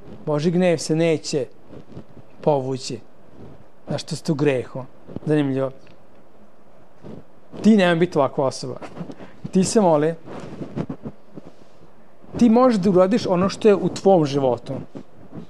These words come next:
do neke granice, ali ima stvari koje ne možemo da menjamo, ima stvari koje možemo, ima stvari koje se molimo da Bog menja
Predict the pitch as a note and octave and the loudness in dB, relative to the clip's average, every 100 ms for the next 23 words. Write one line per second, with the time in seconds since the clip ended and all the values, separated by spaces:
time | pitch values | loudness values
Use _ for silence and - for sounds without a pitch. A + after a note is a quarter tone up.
0 | - D#3 D#3 D#3 C#3+ C#3+ B2+ C3+ - C#3+ | -2 2 2 2 2 4 2 -2 0 0
1 | D3+ E3 - D3 C#3+ D#3+ C#3+ C#3+ D3+ F3 | 2 0 2 2 2 2 2 2 2 2
2 | F#3+ E3 D#3+ D#3 D#3 D#3 C#3+ - D3 D3 | 2 2 2 0 -2 -2 -2 0 2 4
3 | D#3+ D#3 D3+ - - - - E3 D#3+ - | 2 2 -2 -4 -12 -14 -2 0 2 4
4 | D#3 D#3 D3+ C3+ - D3+ D3 D3+ E3+ F3 | 4 4 2 0 0 2 6 6 4 2
5 | D3 C#3 D3+ D3+ D3+ C#3 C3+ D#3+ | 2 2 4 6 4 2 2 2